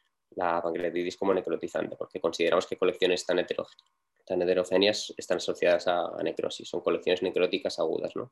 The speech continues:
Ahora veremos la, la nomenclatura. Aquí hay un ejemplo de una,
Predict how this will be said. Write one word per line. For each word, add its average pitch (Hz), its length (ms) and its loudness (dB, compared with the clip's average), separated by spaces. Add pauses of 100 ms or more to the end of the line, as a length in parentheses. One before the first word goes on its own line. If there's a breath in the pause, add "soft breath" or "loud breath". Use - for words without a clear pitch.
(100)
Ahora 90 180 0
veremos 87 360 0
la, 87 320 0 (360)
la 85 100 -2
nomenclatura. - 580 -2 (1400)
Aquí 95 180 2
hay 95 80 10
un 92 120 6
ejemplo 104 380 4
de 90 140 4
una, 87 380 4